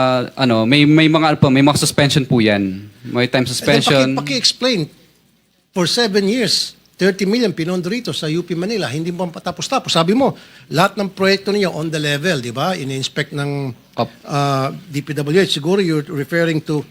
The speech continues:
Speaker 2: Constructors Performance Evaluation System. Yan ba yan? Okay. So, dumaan kayo sa cpes. So, kung dumaan kayo sa cpes, eh, bakit itong twenty eighteen na project nyo sa U P Manila,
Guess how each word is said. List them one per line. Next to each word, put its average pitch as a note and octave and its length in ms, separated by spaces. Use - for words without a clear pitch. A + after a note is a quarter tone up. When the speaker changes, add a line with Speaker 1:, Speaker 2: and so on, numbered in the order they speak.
Speaker 2:
Constructors F3 760
Performance E3+ 520
Evaluation D#3+ 480
System. D3+ 480
Yan C3+ 80
ba C3+ 80
yan? F#3+ 160
Okay. E3 360
So, - 80
dumaan D#3+ 320
kayo E3 160
sa D#3 80
cpes. D3+ 560
So, F3+ 360
kung E3+ 160
dumaan G3 240
kayo A#3+ 160
sa F#3+ 80
cpes, D#3 720
eh, F#3 120
bakit G#3 320
itong F3 160
twenty E3+ 400
eighteen D#3+ 240
na D#3+ 80
project C#3+ 320
nyo D#3+ 120
sa D3+ 120
U C#3+ 120
P D3+ 120
Manila, F#3 400